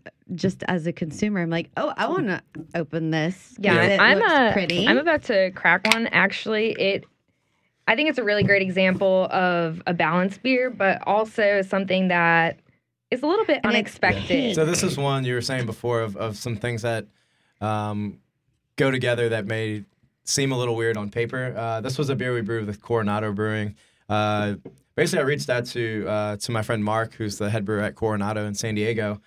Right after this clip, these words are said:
Speaker 3: and I said, "What do you wanna brew? You know, what's something that you've been wanting to do that your guys won't let you brew?" Um, and he said, uh, he wants to do a coffee sour, which are two things you wouldn't normally, uh,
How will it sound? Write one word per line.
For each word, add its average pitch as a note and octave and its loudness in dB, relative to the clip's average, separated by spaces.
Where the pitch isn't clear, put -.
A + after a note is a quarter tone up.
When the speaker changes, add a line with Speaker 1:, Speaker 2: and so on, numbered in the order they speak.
Speaker 3:
and G#2+ -2
I - -4
said, A2+ 0
"What C3+ 0
do C#3 2
you C#3 2
wanna B2+ 0
brew? A#2 -2
You A#2 -6
know, A2+ -2
what's C3+ -2
something C#3+ -2
that A2 -4
you've A#2+ -6
been B2 -4
wanting A#2+ -4
to A2 -10
do A2+ -2
that G#2+ -2
your A2 -2
guys G#2 -2
won't G2+ -6
let G2 -4
you F#2+ -8
brew?" A2 -2
Um, A2+ -6
and A#2+ -6
he A2+ -4
said, A#2 0
uh, G#2 0
he B2 -4
wants B2 -4
to A#2+ -6
do A2+ -2
a G#2 -4
coffee G#2 -4
sour, G2+ -4
which B2 -2
are C#3+ 2
two D#3 0
things D3+ 0
you C3+ 0
wouldn't C3 0
normally, A#2+ -2
uh, G#2+ -4